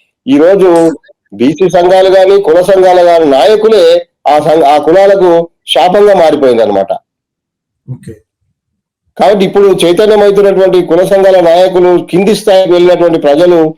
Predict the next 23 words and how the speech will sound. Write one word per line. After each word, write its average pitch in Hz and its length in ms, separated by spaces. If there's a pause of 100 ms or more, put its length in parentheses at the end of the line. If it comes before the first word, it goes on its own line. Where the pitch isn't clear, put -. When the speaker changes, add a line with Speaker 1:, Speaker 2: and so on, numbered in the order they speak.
(280)
Speaker 1:
ఈ 143 80
నాయకులను 202 560
చీదరించుకుంటున్నారు. 165 1040 (500)
"మా 127 120
ప్రయోజనాలు, 190 800
మా 165 160
హక్కులను 165 520
మీరు 180 280
పరిరక్షించకుండా 165 880
మీరు 165 240
మీ 147 140
రాజకీయ 175 460
ప్రయోజనాలు, 160 580
మీ 160 180
స్వార్థ 151 400
ప్రయోజనాలు 156 600 (380)
దక్కించుకోవడానికి 175 800
మీరు 160 180
ప్రయత్నం 151 460
చేస్తున్నారు 147 400
కాబట్టి 117 600 (440)
మేము 151 300
పూర్తిగా 190 600